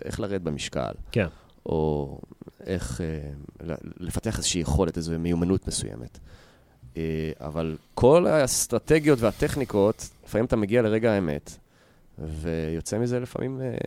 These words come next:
Speaker 1: כלום ושום דבר, וזה יכול לעשות את ההפך הגמור, להעצים את הפוביה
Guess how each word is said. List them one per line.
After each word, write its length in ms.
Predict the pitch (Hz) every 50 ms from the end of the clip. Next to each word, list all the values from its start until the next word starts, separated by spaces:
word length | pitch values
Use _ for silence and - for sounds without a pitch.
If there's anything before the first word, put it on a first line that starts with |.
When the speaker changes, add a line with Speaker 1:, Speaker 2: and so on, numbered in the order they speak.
| - 107 - _
Speaker 1:
כלום 240 | - - 120 139 135
ושום 260 | 127 - - 135 139
דבר, 280 | 131 113 127 170 151 107
וזה 160 | 87 82 82
יכול 340 | 80 78 - 127 123 127 127 - - _ _ _ _ - _ _ _ _ -
לעשות 200 | 98 98 135 147
את 60 | -
ההפך 320 | 117 113 147 - 160 165
הגמור, 380 | 147 131 127 135 180 208 135 87 - - _ _ _ _ _ _ _ -
להעצים 800 | 98 104 107 104 101 98 - - - - 180 208 202 165 120 95 - -
את 100 | 104 -
הפוביה 560 | 110 - - - 139 135 110 107 104 92 87